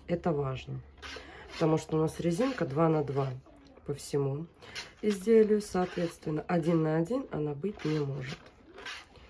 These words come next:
Если у вас так получилось, что вы сейчас не поднимете кратное четырём количество петель,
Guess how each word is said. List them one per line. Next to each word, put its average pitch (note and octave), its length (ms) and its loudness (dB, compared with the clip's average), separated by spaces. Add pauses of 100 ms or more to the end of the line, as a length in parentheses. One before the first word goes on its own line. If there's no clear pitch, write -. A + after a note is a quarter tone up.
(720)
Если G#3 340 4
у E3+ 80 6
вас D#3+ 180 2
так - 180 -4
получилось, D#3 760 0 (400)
что - 240 -4
вы D#3+ 100 4
сейчас - 380 -4
не F3+ 100 4
поднимете E3 540 2
кратное D3 420 -6
четырём C#3+ 460 -6
количество D3 520 -8
петель, D4 440 -2